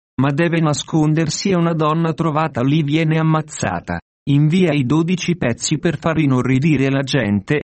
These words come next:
C'è un grande convegno di tutte le tribù che dicono: "Bisogna chiedere ai beniaminiti di fare giustizia." Ma i beniaminiti rispondono:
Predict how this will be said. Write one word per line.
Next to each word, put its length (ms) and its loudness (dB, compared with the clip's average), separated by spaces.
C'è 200 0
un 180 4
grande 420 0
convegno 580 2
di 140 0
tutte 360 -2
le 140 2
tribù 440 0
che 160 -2
dicono: 440 0
"Bisogna 520 2
chiedere 480 0
ai 180 0
beniaminiti 800 2
di 140 2
fare 340 -2
giustizia." 720 -2
Ma 160 2
i 100 2
beniaminiti 840 2
rispondono: 840 0